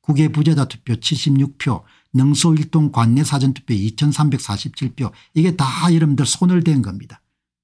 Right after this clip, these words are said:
정확한 규칙에 따라서 만들어진 숫자인 겁니다. 그걸 어떻게 하느냐. 그래프를 딱 그려보면 그냥 나오는 겁니다. 이렇게 그래프가 나오지 않습니까? 이 선관위 자료를 가지고 차이값 그래프, 사전 빼기 당일 투표 득표를 구하게 되면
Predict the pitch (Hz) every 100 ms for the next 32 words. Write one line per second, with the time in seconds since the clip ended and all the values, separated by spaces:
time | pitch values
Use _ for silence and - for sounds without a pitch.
0 | _ _ _ _ - 123 135 156 143 -
1 | 208 - 156 - 117 92 101 101 110 123
2 | 147 151 - - 135 113 87 - _ _
3 | _ - 139 180 117 117 139 156 175 160
4 | - - _ - 151 185 208 170 156 -
5 | 175 165 147 117 117 107 98 85 87 90
6 | 87 92 - _ _ _ _ 147 151 156
7 | - 123 - 147 110 87 85 82 85 -
8 | - _ _ _ _ _ _ _ _ _
9 | 131 131 - 120 120 139 135 - 110 123
10 | 110 113 101 101 139 147 _ _ _ _
11 | - 170 151 123 - 104 104 - - -
12 | - 120 143 143 139 139 131 131 - 147
13 | 160 123 117 120 113 110 120 101 - 101
14 | 98 95 104 101